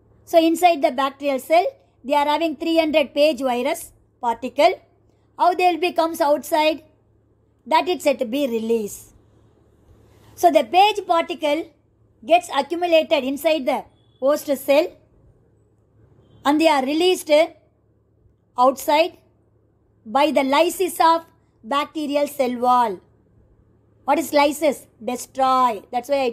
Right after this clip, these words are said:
told you in the previous pages. Lysis, which means a Greek word, meaning is destroy. So this page D N A, which destroys the bacterial cell wall and releases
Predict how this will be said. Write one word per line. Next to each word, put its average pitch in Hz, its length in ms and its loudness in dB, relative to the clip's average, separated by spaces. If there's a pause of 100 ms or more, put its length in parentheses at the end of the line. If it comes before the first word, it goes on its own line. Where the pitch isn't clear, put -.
told 262 160 2 (100)
you 294 80 0 (640)
in 254 160 -6
the 254 140 -4
previous 294 400 0 (120)
pages. 247 340 2 (580)
Lysis, 330 480 0 (160)
which 233 200 -8 (120)
means 320 220 -4
a 247 120 -4
Greek 240 300 -6 (100)
word, 320 180 2 (640)
meaning 285 360 -2
is 339 100 -2 (440)
destroy. 247 560 -2 (680)
So 381 220 4
this 320 140 -4
page 349 360 4 (120)
D - 20 -4 (140)
N 254 160 -6
A, 302 260 -6 (300)
which 269 180 -6 (160)
destroys 339 520 0 (100)
the 285 100 2 (560)
bacterial 294 520 -4 (100)
cell 247 220 -2
wall 285 200 2 (380)
and 247 240 -6
releases 330 600 -2